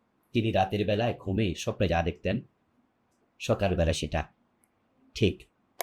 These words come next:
দিবালোকের মতোই উদ্ভাসিত হতো, ভোরের আলোর মতোই। তো মা আয়েশা তো এখানে বললেন নবুয়ত শুরু হয়েছে।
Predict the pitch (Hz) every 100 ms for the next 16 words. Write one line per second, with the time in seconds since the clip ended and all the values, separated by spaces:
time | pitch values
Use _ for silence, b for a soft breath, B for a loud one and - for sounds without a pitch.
0 | - 101 92 92 87 95 78 82 107 120
1 | 127 - _ _ _ _ _ _ _ _
2 | _ - 117 - 113 - 80 80 87 87
3 | 76 90 85 - - 82 76 71 - 90
4 | - _ _ _ _ b b b b b
5 | b 185 170 175 185 208 196 180 175 160
6 | 110 104 107 95 127 - _ _ _ _
7 | _ 110 117 120 101 - 160 170 92 71
8 | -